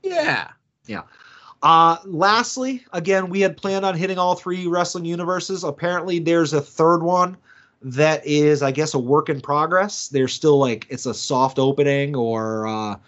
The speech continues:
Speaker 2: uh, that just moved into the location, and it was an hour away in each direction. You know how it is in New York. Like, it could have been a half a mile away, but it's an hour <laughs> away by,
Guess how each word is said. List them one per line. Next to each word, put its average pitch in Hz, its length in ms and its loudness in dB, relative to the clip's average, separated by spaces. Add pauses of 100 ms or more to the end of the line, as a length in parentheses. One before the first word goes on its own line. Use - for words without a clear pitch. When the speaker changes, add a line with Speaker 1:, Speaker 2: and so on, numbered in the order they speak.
(400)
Speaker 2:
uh, 107 320 0
that 110 140 -4
just 117 220 -4
moved 131 200 2
into 117 160 -2
the 117 40 -2
location, 131 760 2
and 123 680 -2 (140)
it 143 220 2
was 135 500 2
an 120 160 -10 (100)
hour 160 680 2
away 139 420 2
in 147 100 -2
each 139 280 -4
direction. 139 580 0 (120)
You 147 140 -2
know 151 120 4
how 139 160 4
it 131 80 0
is 131 160 -2
in 123 100 -8
New 123 80 -6
York. 123 380 -4
Like, 123 140 -4
it 135 120 -4
could 160 140 2
have 135 60 0
been 131 300 0 (360)
a 127 80 -4
half 143 260 -2
a 135 60 -6
mile 131 380 -2
away, 110 260 -8
but 110 160 -8
it's 113 160 -8
an 131 80 -6
hour 131 320 0
<laughs> 143 120 2
away 165 220 4
by, 131 380 -4